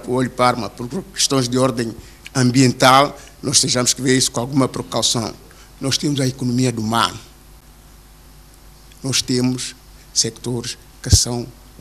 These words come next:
sectores com um potencial de produzir riqueza. Precisa saber valorizar essas riquezas. Por isso é que as políticas públicas são importantes. Mas para fazer essas políticas públicas,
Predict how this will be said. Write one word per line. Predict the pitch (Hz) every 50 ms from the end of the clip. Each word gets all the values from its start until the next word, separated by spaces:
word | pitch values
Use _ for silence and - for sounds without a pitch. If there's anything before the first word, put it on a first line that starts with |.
| - - -
sectores | - - 127 - - 131 127
com | - - 139
um | - 131
potencial | 123 - - 143 135 - - 127 120 113 - - 120 123 127 131 131 127 - - - -
de | 135 127
produzir | 131 - 131 - - - 175 135 120 120 120 113 113
riqueza. | - 107 - 98 - - - - - - - - - -
Precisa | - - - - - - 240
saber | - - 143 127 143 147
valorizar | 120 131 123 113 117 113 113 120 117
essas | 113 - - 107
riquezas. | - - - - - - - - - - - - - -
Por | - 139
isso | 151 - 180
é | 170
que | - 151
as | 120 -
políticas | - - 151 147 160 151 151 - - 165 123 -
públicas | - - - 147 139 127 123 123 123 - -
são | - 127 120
importantes. | - - - - - - - - - - - - - - - - - - - -
Mas | - 131
para | - - -
fazer | - 135 151 156
essas | 165 - - -
políticas | - - 147 151 156 151 - - 131
públicas, | - - - 175 170 160 147 131 135 117 104 - -